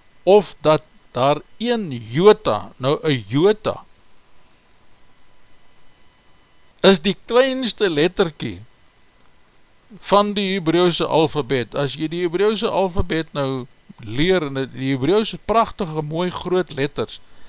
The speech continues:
dis nie so in mekaar gedrukte goedjies, soos die Syries byvoorbeeld en die Arabiese taal, sy die letters nie. Dis prachtige, mooi, oop letters.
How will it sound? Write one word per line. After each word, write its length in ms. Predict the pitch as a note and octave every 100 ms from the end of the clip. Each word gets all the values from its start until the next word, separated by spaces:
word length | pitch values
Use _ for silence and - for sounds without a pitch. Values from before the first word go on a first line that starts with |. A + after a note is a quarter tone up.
| - -
dis 180 | - E3+
nie 140 | A#3 G#3+
so 300 | A3 G3+ -
in 120 | E3+
mekaar 460 | F3 - F3 E3+
gedrukte 520 | E3 D3 C#3 D3 - C#3+
goedjies, 500 | - C#3 C#3+ C3 - - - - - - - -
soos 300 | D3+ D3 C#3
die 140 | D#3+
Syries 480 | - F#3 F3+ F3+ D#3
byvoorbeeld 600 | - C3+ C3 D3+ D3 C#3 C3+
en 140 | C3
die 80 | C3
Arabiese 600 | A#2 G#2+ C3 D#3 C3+ C3+
taal, 320 | - G#2+ A2 A2
sy 140 | - -
die 120 | G#2+ G#2
letters 380 | G#2+ - - -
nie. 100 | E3 - - _ - - - -
Dis 220 | - F3 -
prachtige, 720 | G#3 A3+ A3+ - G3 E3 D#3+
mooi, 320 | C#3+ E3+ F#3 - -
oop 220 | G#3 F#3 - - - _
letters. 600 | A#2+ B2 C#3+ - G2 -